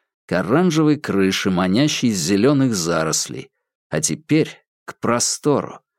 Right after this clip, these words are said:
слегка, совсем чуть-чуть заретушированному сумерками моря. Поднялись на самую вершину и остановились счастливые,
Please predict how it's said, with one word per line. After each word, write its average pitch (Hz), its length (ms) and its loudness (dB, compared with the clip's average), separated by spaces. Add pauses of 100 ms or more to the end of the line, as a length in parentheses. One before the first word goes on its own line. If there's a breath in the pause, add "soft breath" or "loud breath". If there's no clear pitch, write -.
(260)
слегка, 92 960 -4
совсем - 580 -2
чуть-чуть 147 640 0
заретушированному 120 1000 0
сумерками 98 720 0
моря. 76 580 -4 (1000)
Поднялись 127 520 2
на 135 120 2
самую 135 440 2
вершину 127 800 0 (160)
и 127 80 2
остановились 123 760 2
счастливые, 98 960 0